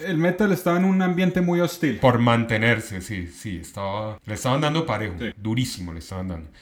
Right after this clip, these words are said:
Speaker 2: Solamente los, pues, los amantes al hard rock y, pues, generaciones como la de nosotros muy probablemente seguíamos fieles, pero también nos pasaba lo mismo. Es que en esa época no existía YouTube, no existía nada web, no existía... Entonces nos tocaba ir a las,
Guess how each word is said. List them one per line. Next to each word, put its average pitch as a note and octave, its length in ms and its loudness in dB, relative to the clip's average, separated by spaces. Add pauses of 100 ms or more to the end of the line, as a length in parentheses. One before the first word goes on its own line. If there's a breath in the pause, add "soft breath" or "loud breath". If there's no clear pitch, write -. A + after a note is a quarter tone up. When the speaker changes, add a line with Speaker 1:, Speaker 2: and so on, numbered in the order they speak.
(140 loud breath)
Speaker 2:
Solamente E3+ 520 0
los, D3+ 280 -4
pues, G2 220 -12
los F#2+ 280 -14
amantes A2+ 420 -8
al C3+ 100 -8
hard G#2+ 160 -8
rock C3 320 -8
y, A2 60 -10
pues, - 540 -16
generaciones G2 560 -6
como B2 200 -6
la F#2+ 80 -8
de E2+ 60 -8
nosotros F#2+ 380 -12
muy A#2 180 -10
probablemente A#2 520 -8
seguíamos A2 380 -6
fieles, A#2 440 -2 (360 loud breath)
pero C3+ 200 0
también C3+ 300 2
nos D#3 140 -4
pasaba C3 300 -6
lo C3 80 -6
mismo. A#2+ 360 -6
Es F#2 220 -10
que B2 80 -8
en B2+ 80 -4
esa B2+ 140 -6
época B2+ 220 -10
no G2 80 -6
existía G2 360 -6
YouTube, G#2+ 480 -4
no F#2+ 60 -8
existía F#2+ 400 -12
nada F#2+ 200 -8
web, A2+ 380 -6
no G2 80 -8
existía... G2+ 460 -12 (400 loud breath)
Entonces C3 240 -2
nos D3+ 80 -2
tocaba A2+ 400 -4
ir C#3 500 -2
a A2 100 -10
las, - 460 -14